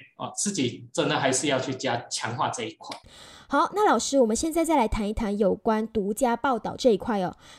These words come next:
Speaker 2: 根据调查呢，有百分之八十八的人比较倾向于进行独家报道。那老师，我想问的是，为什么记者都比较倾向于挖掘独家报道呢？以你多年来的经验啦，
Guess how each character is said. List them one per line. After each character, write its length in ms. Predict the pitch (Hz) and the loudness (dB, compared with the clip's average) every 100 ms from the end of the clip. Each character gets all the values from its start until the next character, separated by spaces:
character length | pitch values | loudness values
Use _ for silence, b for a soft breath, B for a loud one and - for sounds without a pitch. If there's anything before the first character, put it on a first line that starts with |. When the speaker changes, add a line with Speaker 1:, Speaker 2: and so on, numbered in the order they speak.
| B | B
Speaker 2:
根 160 | 359 359 | -4 4
据 160 | 427 | 6
调 160 | 415 370 | 8 6
查 200 | 269 214 | 4 0
呢， 220 | 208 202 b | 0 -2 b
有 160 | - 285 | 4 6
百 160 | 302 220 | 6 4
分 180 | 269 | 2
之 140 | 269 - | 0 -2
八 240 | - 320 | 2 2
十 180 | 320 233 | 2 0
八 200 | 247 254 | 2 2
的 120 | 226 | 2
人 140 | 208 208 | 0 -2
比 140 | 196 | -2
较 180 | 285 269 | 0 0
倾 240 | - 247 | 0 -2
向 240 | 247 294 214 | -4 -4 -4
于 160 | 196 | -4
进 180 | 202 285 | -4 -6
行 220 | 226 208 | -4 -4
独 160 | 208 196 | -2 2
家 180 | 247 220 | 2 4
报 220 | 262 208 | 2 2
道。 240 | 180 - B B B | 0 -4 B B B
那 100 | 480 | 4
老 80 | 392 | 4
师， 160 | 285 277 | 4 4
我 60 | 302 | 4
想 200 | 277 226 | 4 2
问 120 | 285 | 2
的 80 | 254 | 0
是， 300 | - 254 b b | 2 0 b b
为 160 | 415 466 | 6 6
什 160 | - | 6
么 140 | 220 226 | 2 0
记 240 | - 349 | 2 2
者 180 | - 190 | 2 2
都 140 | 240 | 2
比 180 | 247 208 | 2 2
较 160 | 294 269 | 2 0
倾 240 | - 277 | 0 -4
向 220 | 339 311 | -4 -2
于 120 | 208 202 | -2 2
挖 200 | 254 254 | 2 2
掘 180 | - 202 | -2 -2
独 200 | 196 196 | -2 2
家 180 | 226 | 2
报 220 | 226 269 220 | 4 2 2
道 180 | 180 180 | -2 -4
呢？ 200 | 165 - b b b b - | -6 -6 b b b b 0
以 160 | 311 | 2
你 320 | 370 269 208 | 2 0 0
多 260 | - 285 285 | 0 2 2
年 220 | 262 214 | 2 0
来 140 | 202 196 | 0 0
的 100 | 208 | -4
经 240 | 226 208 | -4 0
验 180 | 226 226 | 2 2
啦， 220 | 208 | -2